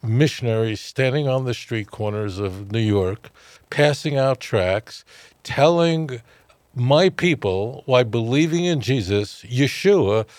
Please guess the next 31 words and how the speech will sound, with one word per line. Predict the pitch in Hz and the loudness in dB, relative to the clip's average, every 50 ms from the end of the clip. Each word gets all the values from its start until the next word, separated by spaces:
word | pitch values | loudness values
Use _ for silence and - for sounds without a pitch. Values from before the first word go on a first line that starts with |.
| - _ _ | -20 _ _
is | 123 113 104 | -6 -4 -2
the | 117 120 117 | -2 -2 0
most | 123 127 120 107 95 92 | 0 0 0 -2 -4 -8
Jewish | 87 95 131 143 147 143 139 - - | -4 -2 0 0 2 0 -2 -4 -6
thing | - 127 113 107 107 | -6 -4 -4 -4 -4
you | 110 107 104 | -6 -8 -6
can | - 143 165 | -6 -6 -2
do. | 165 156 107 - - - | 0 0 -2 -2 -2 -2
I | - | 0
mean, | 170 180 160 - | 0 0 0 4
I | 165 190 | 4 6
was | 226 254 254 208 151 | 6 4 2 -2 -4
born | 101 82 78 117 120 131 131 131 143 147 147 143 143 - - - - _ | -8 -6 -4 0 2 4 4 4 2 2 -2 -6 -8 -12 -20 -20 -20 _
fifteen | _ - - - - 170 165 156 - - - - 180 165 147 | _ -20 -20 -2 2 2 2 2 0 -10 -6 -2 0 0 0
years | 135 123 120 120 113 95 - | 0 0 2 0 0 2 2
after | 113 113 104 - - 117 | 2 0 2 0 -4 -2
the | 107 98 | -2 0
Holocaust. | 101 98 98 92 - - 90 78 78 - - - - | 0 0 -2 -2 -4 -8 -12 -12 -12 -14 -18 -4 0
I | 127 135 156 170 175 | 2 4 4 2 0
grew | 147 147 165 165 143 | 0 0 4 4 6
up | 120 117 117 - _ - - - - _ | 4 4 2 -2 _ -20 -20 -20 -20 _
where | - 127 113 | -6 -4 -4
people | 107 - - - 165 156 - 151 147 143 | -4 -4 -4 -4 -4 -4 -4 -6 -4 -2
were | 131 123 123 | -2 -2 0
walking | 123 131 135 123 - 160 143 | 2 0 0 0 -2 -4 -2
around | 123 117 113 113 110 | 0 2 0 0 0
with | 107 107 104 | -2 -2 -2
numbers | 123 123 131 135 139 127 110 90 92 | 0 0 0 0 0 -2 -4 -2 -2
on | 98 90 92 | -2 -2 0
their | 95 92 87 | -2 -2 -2
arms. | 87 87 85 78 76 78 - - | -4 -4 -6 -8 -12 -16 -20 -20